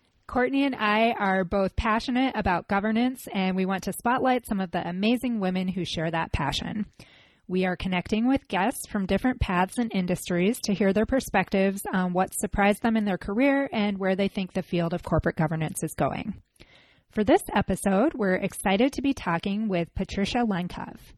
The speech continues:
Patricia is the founder and president of Agility Executive Search, a New York-based executive search firm started in two thousand eight that specializes in corporate board and senior level executive search.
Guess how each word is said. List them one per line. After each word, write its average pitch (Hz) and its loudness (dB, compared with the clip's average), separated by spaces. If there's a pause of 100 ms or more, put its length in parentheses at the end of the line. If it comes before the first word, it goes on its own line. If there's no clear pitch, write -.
(540)
Patricia 262 2
is 226 2
the 196 2
founder 185 2
and 247 2
president 190 0
of 185 2
Agility 202 2
Executive 190 0
Search, - -6
a 180 -6
New 185 -4
York-based 214 0
executive 175 -2
search 226 -4
firm 226 -2
started 180 -2
in 160 -8
two 202 -6
thousand 233 0
eight 190 2 (480)
that - -4
specializes 220 0
in 180 -2
corporate 208 -4
board 190 0
and 175 -8
senior 202 -2
level 185 2
executive 165 -2
search. - -10